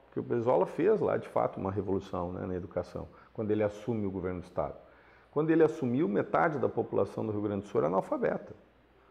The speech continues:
né? Veja que ele, ao criar lá seis mil trezentas e duas escolas, cinco mil novecentos e duas aquelas brisoletas, escolas de madeira, né? Mas fez mais de duzentos e vinte escolas técnicas,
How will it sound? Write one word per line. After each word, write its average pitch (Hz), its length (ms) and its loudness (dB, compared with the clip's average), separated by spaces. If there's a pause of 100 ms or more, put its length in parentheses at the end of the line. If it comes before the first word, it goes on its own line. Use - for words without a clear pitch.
(160)
né? 101 260 -4
Veja 123 320 2
que 143 160 -2
ele, 139 680 2
ao 110 320 4
criar 101 600 4
lá 90 200 4
seis 120 320 0
mil 123 180 2
trezentas 110 480 -2
e - 40 -8
duas 104 260 -2
escolas, 120 680 2 (400)
cinco 139 300 -2
mil 147 160 2
novecentos 120 420 -2
e - 20 -4
duas 120 220 2
aquelas 110 300 4
brisoletas, 107 800 2
escolas 104 260 -2
de 104 80 -6
madeira, 95 480 0
né? 110 200 -2 (320)
Mas - 160 -6
fez 110 200 -2
mais 113 280 2
de 131 80 -8
duzentos 117 440 -4
e - 20 -8
vinte 110 220 -4
escolas 92 360 0
técnicas, 90 800 2